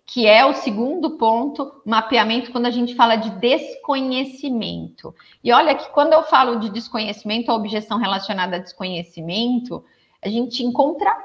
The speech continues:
muito isso no nosso mercado. Por quê? Porque você pode atuar, atuar com o altíssimo padrão, com luxo, com econômico. A verdade é que o cliente,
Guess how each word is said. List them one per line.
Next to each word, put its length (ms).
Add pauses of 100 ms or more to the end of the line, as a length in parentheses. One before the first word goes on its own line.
(100)
muito 680
isso 320
no 80
nosso 280
mercado. 640 (240)
Por 140
quê? 400 (240)
Porque 200
você 240
pode 320
atuar, 800
atuar 640
com 400 (400)
o 160
altíssimo 520
padrão, 420
com 280
luxo, 440
com 180
econômico. 1040 (300)
A 120
verdade 600
é 20
que 140
o 40
cliente, 680